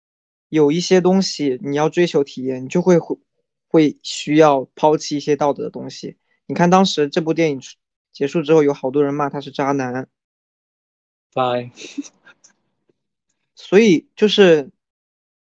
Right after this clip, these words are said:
Speaker 1: 对啊，call back 了。
Speaker 2: <laughs> OK。哦，这个又能聊，就是很多人看影视作品很喜欢做道德评判。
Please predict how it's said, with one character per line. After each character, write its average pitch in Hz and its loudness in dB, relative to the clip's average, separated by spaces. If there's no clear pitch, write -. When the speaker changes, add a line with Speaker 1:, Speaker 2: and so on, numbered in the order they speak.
Speaker 1:
对 165 2
啊， 147 -4
call 151 -6
back 143 -4
了。 - -16
Speaker 2:
<laughs> - -16
OK。 117 0
哦， 147 4
这 180 -4
个 185 6
又 196 4
能 131 -4
聊， 107 0
就 127 -6
是 139 -8
很 120 -16
多 113 -8
人 107 -12
看 123 -8
影 104 -10
视 120 -4
作 120 -2
品 110 -16
很 - -20
喜 - -12
欢 107 -14
做 110 -10
道 110 -8
德 107 -14
评 - -20
判。 101 -20